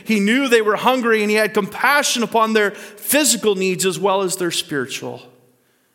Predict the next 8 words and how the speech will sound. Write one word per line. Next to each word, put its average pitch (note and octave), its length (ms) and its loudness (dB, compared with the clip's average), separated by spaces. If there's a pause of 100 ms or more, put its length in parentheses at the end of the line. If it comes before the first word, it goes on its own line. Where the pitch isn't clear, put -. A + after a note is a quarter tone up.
(680)
He C#3 140 -6
had D3+ 260 -4
their, B2+ 240 -4
they D3+ 240 0
had C#3+ 260 -4
their, B2 140 -4
his B2+ 200 -6
attention. A#2 640 -10